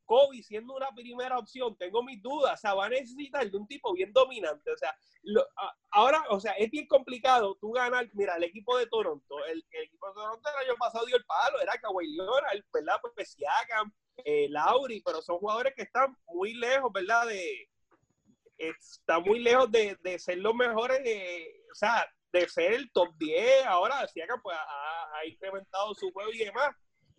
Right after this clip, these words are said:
Pero a mí se me hace bien complicado pensar en, en, ¿verdad? en, en esta nueva era del baloncesto, Kobe siendo la principal figura de un equipo, no tener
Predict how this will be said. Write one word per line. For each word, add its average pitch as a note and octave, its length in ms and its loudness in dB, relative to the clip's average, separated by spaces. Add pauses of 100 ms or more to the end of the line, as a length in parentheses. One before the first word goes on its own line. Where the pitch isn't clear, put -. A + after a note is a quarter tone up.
(140)
Pero E3 380 0 (100)
a F3 180 4
mí F#3+ 160 -6
se C4 160 -6
me C4 100 -6
hace B3+ 240 -6
bien B3 200 -10
complicado B3 800 4
pensar G#3+ 500 2
en, D#3 500 -4
en, D#3 280 -4
¿verdad? F3+ 460 4
en, G3 160 -2
en F3+ 180 -2
esta B3 280 -2
nueva A#3+ 320 4
era A#3 260 4
del A3 160 -4
baloncesto, G#3+ 920 -4 (320)
Kobe A#3 400 6
siendo A3+ 640 -4
la E3+ 200 -2
principal F#3 580 -12
figura A3+ 400 0
de A3+ 80 2
un A3 140 -2
equipo, A3 600 -8
no F3 240 -2
tener A3+ 340 -2